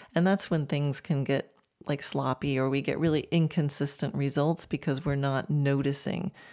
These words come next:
some of the finer details about our positioning or the, the, what the horse is, um, offering.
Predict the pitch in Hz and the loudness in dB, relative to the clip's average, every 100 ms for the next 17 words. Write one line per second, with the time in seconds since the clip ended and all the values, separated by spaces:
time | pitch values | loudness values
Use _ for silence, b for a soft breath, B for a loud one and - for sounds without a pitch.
0 | B B - 151 135 135 131 139 131 127 | B B -4 -2 0 -2 -2 -2 -2 -4
1 | B B B - - - 151 139 131 127 | B B B -20 -8 -2 0 2 0 0
2 | 120 131 147 147 151 127 123 123 120 - | -2 0 0 2 2 2 2 0 -2 -2
3 | 127 127 - - _ _ _ - 135 135 | -2 -2 -2 -6 _ _ _ -4 -4 -2
4 | 196 247 - 170 139 127 131 131 131 135 | 0 -2 0 0 0 -2 -2 -2 -2 -4
5 | - - 139 139 147 160 151 139 135 - | -8 -6 -2 -2 -2 -2 0 0 0 -2
6 | - - - - B B B 139 - 135 | -4 -6 -8 -14 B B B -10 -6 -6
7 | 135 - 131 123 - - - | -4 -4 -4 -4 -8 -10 -10